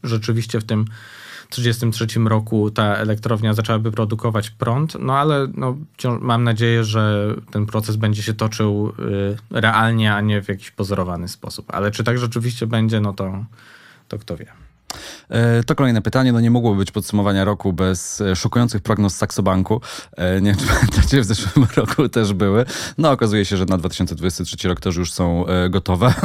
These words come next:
Speaker 2: <clears throat> Byliśmy przy atomie. Ostatnio dużo w mediach informacji o fuzji jądrowej, e, i o tym, że Amerykanom podobno, chociaż to tak, e, t-, taki news, e, trudny do zweryfikowania,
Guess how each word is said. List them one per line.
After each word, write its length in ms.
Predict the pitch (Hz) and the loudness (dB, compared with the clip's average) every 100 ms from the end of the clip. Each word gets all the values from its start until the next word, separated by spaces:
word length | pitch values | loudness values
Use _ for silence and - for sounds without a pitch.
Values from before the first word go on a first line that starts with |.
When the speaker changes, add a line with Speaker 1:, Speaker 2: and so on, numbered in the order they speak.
| - - | 2 4
Speaker 2:
<clears throat> 340 | 147 - - - | 4 2 -4 0
Byliśmy 320 | 107 110 110 | 2 2 2
przy 160 | - | 2
atomie. 360 | 92 131 135 135 - - - | 2 4 4 2 -2 -16 -2
Ostatnio 360 | 101 113 101 98 | 0 2 4 4
dużo 220 | 98 98 | 4 4
w 40 | |
mediach 280 | 98 92 90 | 4 4 2
informacji 480 | 101 95 98 90 87 | 2 4 2 2 0
o 80 | 90 | 2
fuzji 280 | 117 95 | 2 4
jądrowej, 500 | 92 92 92 120 151 - - - - | 4 4 4 4 2 0 -12 -10 0
e, 180 | 95 98 | 2 4
i 200 | 101 87 | 4 4
o 100 | 101 | 4
tym, 200 | 98 92 | 4 4
że 100 | 95 | 4
Amerykanom 520 | 95 90 101 98 92 | 4 2 2 2 2
podobno, 440 | 87 95 113 123 117 - - | 2 2 2 0 -2 -12 -4
chociaż 220 | 95 98 | 0 0
to 140 | - | -2
tak, 320 | 85 90 - 92 | -2 -2 -4 -4
e, 300 | 87 87 87 | -2 0 -2
t-, 240 | - 92 | -2 -2
taki 640 | 95 95 - 95 92 92 95 | -2 -2 0 2 2 2 4
news, 400 | 101 98 - 107 | 4 2 -2 0
e, 140 | 95 | 0
trudny 260 | 95 98 95 | 2 2 4
do 100 | 92 | 2
zweryfikowania, 720 | 92 90 - 92 98 98 | 2 0 -2 0 2 2